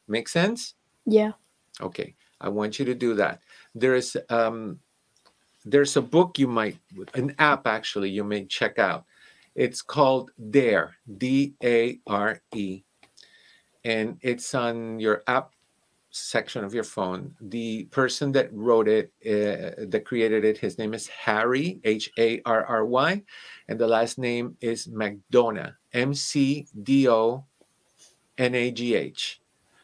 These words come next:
Speaker 1: It's full of strategies to stop anxiety. I want you to go into those. But I gave you some that are gonna help. And when your mom gives you this thing, uh,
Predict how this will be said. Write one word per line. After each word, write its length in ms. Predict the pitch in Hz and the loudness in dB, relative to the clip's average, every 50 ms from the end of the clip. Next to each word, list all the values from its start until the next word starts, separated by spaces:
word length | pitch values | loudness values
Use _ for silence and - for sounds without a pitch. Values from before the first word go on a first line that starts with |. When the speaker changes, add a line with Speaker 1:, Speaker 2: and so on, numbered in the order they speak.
| _ _ _ _ _ _ | _ _ _ _ _ _
Speaker 1:
It's 260 | - 139 135 139 - - | -2 -2 0 -2 -4 -8
full 500 | - - - - - 196 202 202 190 175 | -8 -10 -4 2 4 6 6 6 6 4
of 100 | 151 127 | 2 0
strategies 720 | - - - 139 131 117 117 113 113 - - 107 - - | -4 -4 0 2 2 2 2 0 -4 -8 -10 -12 -12 -12
to 100 | - 101 | -14 -14
stop 380 | - - - 107 98 98 - 92 | -14 -6 -4 -2 -2 -2 -2 -6
anxiety. 680 | 90 90 92 - - - 95 - - - - - - _ - - _ _ _ | -6 -6 -8 -10 -12 -12 -12 -12 -12 -12 -14 -16 -18 _ -20 -20 _ _ _
I 60 | 104 | -4
want 280 | 104 107 101 101 104 - | -2 -2 -2 -2 -4 -4
you 60 | 131 | -6
to 80 | 117 120 | -6 -2
go 200 | 113 - 107 104 | 0 2 2 2
into 260 | 104 107 107 - 127 | 0 -2 -4 -4 -2
those. 340 | 107 101 82 - - - - _ - - _ _ - | -2 -2 -2 -2 -4 -10 -18 _ -20 -20 _ _ 0
But 180 | - 127 - - | 0 0 2 2
I 100 | 120 117 | 0 0
gave 260 | 117 123 123 123 123 | 0 0 0 0 0
you 100 | 135 139 | 0 -2
some 280 | 135 - - 139 127 131 | -2 0 0 -2 0 0
that 100 | 131 127 | 0 2
are 100 | 127 123 | 2 2
gonna 200 | 120 123 127 131 | 0 -2 -6 -6
help. 340 | 135 135 120 110 107 - - | -4 -4 -2 -2 -4 -4 -8
And 120 | 117 110 110 | -8 -6 -6
when 100 | 110 107 | -4 -4
your 140 | 107 104 | -4 -2
mom 280 | 101 107 110 117 120 123 | -2 -2 -2 -2 -2 -2
gives 220 | 120 127 120 - | -4 -4 -4 -4
you 80 | 139 123 | -4 -4
this 220 | 107 120 123 - - | -4 -4 -6 -6 -4
thing, 320 | - 143 143 165 185 208 - _ _ _ _ - - _ _ _ _ _ _ _ _ _ _ - | -2 -2 -2 -2 -2 -6 -8 _ _ _ _ -20 -20 _ _ _ _ _ _ _ _ _ _ -8
uh, 520 | - 113 110 110 107 107 104 101 101 101 | -4 -4 -2 -2 0 0 -2 -2 -2 -4